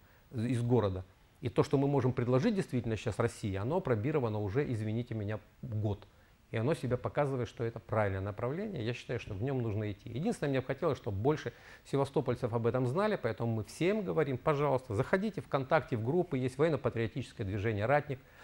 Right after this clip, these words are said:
Там мы все мероприятия, все нормативы, все выставляем. Мы можем заниматься перепиской, нужны какие-то советы, то же самое обращайтесь.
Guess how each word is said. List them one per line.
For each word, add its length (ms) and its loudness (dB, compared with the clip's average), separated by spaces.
Там 140 6
мы 100 6
все 200 6
мероприятия, 640 4
все 160 2
нормативы, 600 2
все 320 6
выставляем. 640 2
Мы 80 -2
можем 240 6
заниматься 460 2
перепиской, 680 0
нужны 260 2
какие-то 280 -2
советы, 440 0
то 200 12
же 80 6
самое 300 0
обращайтесь. 600 0